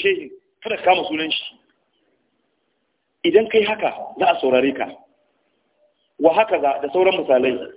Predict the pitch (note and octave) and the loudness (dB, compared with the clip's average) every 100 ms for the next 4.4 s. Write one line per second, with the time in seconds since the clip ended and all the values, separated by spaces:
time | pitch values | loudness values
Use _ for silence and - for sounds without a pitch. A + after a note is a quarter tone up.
0 | - D3+ G3+ G3+ G#3 G3 - _ _ _ | -6 0 0 0 -4 -4 -10 _ _ _
1 | _ C#3+ D#3+ G4 - E3+ - - _ _ | _ 0 4 4 6 2 0 -18 _ _
2 | - F#3 A#3 - F3 G#3 A#3 G3 F3+ F#3+ | 0 2 2 2 0 0 2 2 4 2
3 | F3+ F#3+ F3 - - G3 G3+ F#3 D#3 E3 | 2 0 -2 -2 0 0 -2 -6 0 0
4 | E3+ G#3+ F#3 | 2 0 0